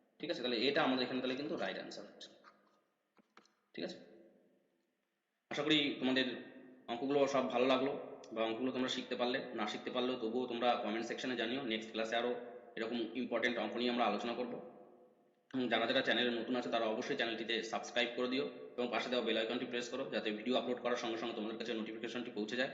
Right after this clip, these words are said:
এবং কোনো অঙ্কে কোনো রকম ডাউট থাকলে তোমরা কমেন্ট সেকশনে অবশ্যই জানিও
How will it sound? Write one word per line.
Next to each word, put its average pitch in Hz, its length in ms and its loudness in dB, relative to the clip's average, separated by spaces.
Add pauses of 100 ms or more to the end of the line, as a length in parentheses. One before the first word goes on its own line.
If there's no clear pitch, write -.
(400)
এবং 120 180 -2
কোনো 165 200 6
অঙ্কে 185 220 6
কোনো 175 280 4
রকম 202 220 4
ডাউট 131 200 4
থাকলে 135 220 0
তোমরা 120 260 4 (380)
কমেন্ট 131 200 2
সেকশনে 135 280 -2
অবশ্যই 127 320 4
জানিও 143 300 4